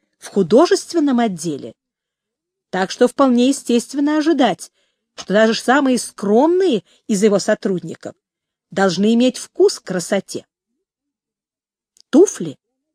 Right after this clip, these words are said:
Нет, не пойдёт. И она решительно выбрала одну из самых любимых своих пар техасских сапожек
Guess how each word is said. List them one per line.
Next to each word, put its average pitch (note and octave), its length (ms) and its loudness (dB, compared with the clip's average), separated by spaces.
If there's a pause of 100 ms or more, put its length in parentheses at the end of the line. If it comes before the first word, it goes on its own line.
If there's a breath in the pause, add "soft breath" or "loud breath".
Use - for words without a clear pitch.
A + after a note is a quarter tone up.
(760)
Нет, A#3+ 360 4 (640)
не C4 200 6
пойдёт. A3+ 720 -2 (1040)
И G#3 80 4
она C4 220 6
решительно D#4 580 2
выбрала C4 600 2
одну A#3+ 400 0
из C#4+ 140 0
самых E4 580 -2
любимых C4 480 0
своих G#3+ 520 -4
пар D#4 280 0 (580)
техасских - 760 0
сапожек B3+ 800 0